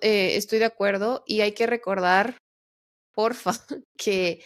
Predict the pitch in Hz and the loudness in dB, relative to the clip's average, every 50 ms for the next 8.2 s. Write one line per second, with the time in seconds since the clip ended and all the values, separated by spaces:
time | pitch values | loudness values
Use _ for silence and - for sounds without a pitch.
0 | - - - _ - - 214 208 - 214 214 - 196 196 202 202 185 180 175 175 | -20 -20 -20 _ 0 0 0 2 0 -4 -4 -4 -6 -4 -2 0 0 2 2 4
1 | 165 160 160 - - 160 175 170 170 165 165 160 165 170 170 170 170 170 - - | 2 2 0 0 0 0 2 2 2 2 2 2 2 4 4 2 2 0 -2 -6
2 | - _ - 175 165 165 160 160 156 156 156 147 147 160 - - - 165 - 170 | -8 _ 0 2 4 4 6 6 4 4 4 2 0 0 -2 -2 -4 -2 0 0
3 | 165 - 160 165 160 160 165 165 160 - 143 147 147 156 - 160 156 156 - - | 2 2 4 4 4 4 4 4 4 2 2 2 2 2 2 2 0 0 2 2
4 | 170 170 180 175 - 202 196 - - 170 - - 170 165 170 175 175 175 - - | 2 2 0 -2 -2 -2 -2 -2 -2 -4 0 0 2 2 4 2 2 2 -2 -6
5 | _ - 170 165 160 156 151 147 143 139 - - 165 170 160 151 160 165 170 165 | _ -2 2 2 4 4 4 2 2 -2 -2 -2 -2 -2 0 2 2 4 4 4
6 | 165 - - - 170 165 170 160 151 147 151 151 151 - 190 196 220 - - - | 2 -2 -6 -6 -6 -2 0 0 0 0 -2 -2 -2 -2 -2 -2 -2 -4 -10 -18
7 | - - - - - _ _ _ 165 165 165 165 165 156 151 151 147 151 151 147 | -20 -20 -20 -20 -20 _ _ _ 0 0 2 2 2 0 0 -2 -2 -4 -6 -6
8 | 143 139 123 - | -8 -10 -12 -12